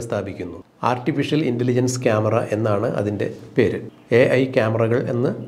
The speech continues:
ചുരുക്കപ്പേരിൽ അറിയപ്പെടുന്ന artificial intelligence ക്യാമറകൾ കേരളത്തിലെ പൊതുനിരത്തുകളിൽ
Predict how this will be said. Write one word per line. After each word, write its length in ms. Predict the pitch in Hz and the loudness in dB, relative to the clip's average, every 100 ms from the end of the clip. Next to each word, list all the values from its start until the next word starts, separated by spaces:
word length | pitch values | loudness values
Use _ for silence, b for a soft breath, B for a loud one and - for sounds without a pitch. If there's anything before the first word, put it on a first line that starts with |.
| 151 | 2
ചുരുക്കപ്പേരിൽ 520 | 147 160 151 135 127 | 4 4 4 4 4
അറിയപ്പെടുന്ന 500 | 117 117 120 107 117 135 B B B 131 | 0 -2 -2 -2 -2 -4 B B B 0
artificial 500 | 139 156 127 156 143 | 2 0 0 0 2
intelligence 500 | 120 120 123 123 127 131 | 2 2 2 2 2 2
ക്യാമറകൾ 480 | 120 123 117 117 170 B B - | 2 2 2 2 0 B B 6
കേരളത്തിലെ 560 | 147 151 131 - 139 - | 8 8 6 4 2 4
പൊതുനിരത്തുകളിൽ 720 | 131 151 160 123 110 113 120 | 4 6 6 4 0 0 0